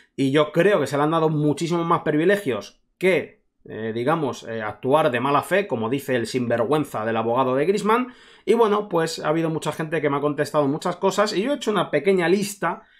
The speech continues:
con todo lo que creo que son privilegios que le ha dado el Atlético de Madrid, que ha demostrado que no se merece ni de broma por las formas que ha tenido a la hora de largarse, pero he sacado una lista enorme de privilegios que bajo mi punto de vista le ha dado el Atlético de Madrid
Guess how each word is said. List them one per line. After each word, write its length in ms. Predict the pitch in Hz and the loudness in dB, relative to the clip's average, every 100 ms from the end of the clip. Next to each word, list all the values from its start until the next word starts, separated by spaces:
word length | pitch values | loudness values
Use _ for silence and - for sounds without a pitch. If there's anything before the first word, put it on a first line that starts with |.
| _ _ _ | _ _ _
con 260 | - 147 143 | 0 2 4
todo 280 | 190 196 196 | 4 4 4
lo 160 | 185 | 4
que 180 | 160 143 | 0 0
creo 260 | 175 180 185 | 2 2 2
que 100 | 160 | 0
son 260 | 170 165 | -2 -2
privilegios 580 | 170 147 156 175 165 135 | 2 2 4 2 0 -4
que 100 | - | 0
le 80 | 143 | 2
ha 40 | |
dado 180 | 151 151 | 4 4
el 60 | 147 | 4
Atlético 300 | 143 147 147 | 2 2 0
de 60 | 139 | 2
Madrid, 400 | 135 165 190 - _ _ _ _ | 2 2 2 -2 _ _ _ _
que 120 | - 151 | 0 2
ha 80 | |
demostrado 580 | 180 147 131 - 175 151 | 4 2 -2 0 2 2
que 80 | 123 | 2
no 100 | 139 | -2
se 140 | 151 | -2
merece 320 | 123 139 147 117 | -2 0 -2 -2
ni 120 | 120 | -2
de 100 | 117 | 2
broma 280 | 151 160 147 | 2 2 2
por 140 | 131 | 2
las 160 | 113 - | 0 2
formas 340 | 175 165 120 | 2 2 -2
que 100 | 143 | -4
ha 40 | |
tenido 300 | 127 156 180 | -2 2 2
a 40 | 127 | 2
la 80 | 117 | 2
hora 160 | 131 | 2
de 60 | 135 | 2
largarse, 640 | 143 151 196 190 214 269 - - - _ - | 2 2 2 2 0 0 -8 -20 -20 _ 2
pero 400 | 220 226 226 - _ _ | 4 4 0 -6 _ _
he 180 | 180 185 | 0 0
sacado 540 | - 151 135 - 180 170 | 0 0 0 4 2 4
una 140 | 180 | 2
lista 260 | 151 - 135 | 0 0 -2
enorme 320 | 156 170 180 | 0 0 0
de 140 | 131 | -2
privilegios 880 | 123 190 165 151 156 180 190 220 - | 2 2 4 4 2 0 0 -2 -10
que 80 | 127 | -6
bajo 220 | 123 120 | -4 -4
mi 80 | 117 | -4
punto 240 | 135 139 | -2 0
de 80 | 135 | 2
vista 240 | 143 - 131 | 2 0 0
le 60 | |
ha 40 | 131 | 2
dado 140 | 131 | 2
el 80 | 120 | 2
Atlético 280 | 127 135 139 | 2 0 0
de 60 | |
Madrid 380 | 123 123 151 | 0 0 0